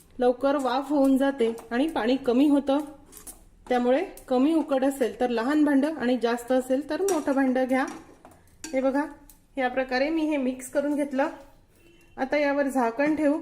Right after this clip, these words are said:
आणि एक ते दोन मिनिट याला मंद आचेवर वाफ काढून घेऊया.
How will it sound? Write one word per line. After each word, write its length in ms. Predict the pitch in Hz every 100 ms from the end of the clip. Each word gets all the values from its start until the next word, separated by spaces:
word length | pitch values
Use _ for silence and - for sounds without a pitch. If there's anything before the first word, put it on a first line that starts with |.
| - - - - - _ 226
आणि 240 | 254 359 - - _ _ _ -
एक 260 | 277 269
ते 80 | 294
दोन 280 | 247 269 320
मिनिट 300 | 302 285 302
याला 260 | 302 269
मंद 320 | 285 262 302 330
आचेवर 540 | 302 277 277 269 311 427 285
वाफ 380 | 262 277 -
काढून 300 | 320 302 320
घेऊया. 360 | 311 320 302 311